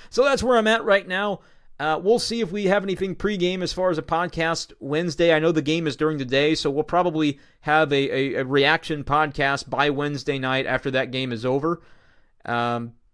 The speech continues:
here we are, folks. We're in the postseason. This is what the Cardinals have been playing for. A lot of people maybe wondered whether they'd get here. I never wavered.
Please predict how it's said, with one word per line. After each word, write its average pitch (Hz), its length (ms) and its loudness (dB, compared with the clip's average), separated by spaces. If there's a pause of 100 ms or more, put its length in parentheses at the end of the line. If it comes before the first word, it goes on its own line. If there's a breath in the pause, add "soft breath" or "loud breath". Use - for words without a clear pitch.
(240)
here 170 200 4
we 247 100 4
are, 247 160 4
folks. 185 340 0
We're 165 140 0
in 202 100 0
the 220 60 -2
postseason. 202 800 -2
This 175 160 0
is 185 120 -6
what 180 180 0
the - 60 -4
Cardinals 180 440 0
have 156 80 -2
been 139 140 -6
playing 165 320 -2
for. 170 380 2 (560 soft breath)
A 139 60 -6
lot 151 100 2
of 160 60 -4
people 165 220 0
maybe 156 220 2
wondered 151 340 0
whether 151 240 4
they'd 120 200 -2
get 180 200 0
here. 208 340 -2
I 143 140 0
never 180 340 0
wavered. 170 500 0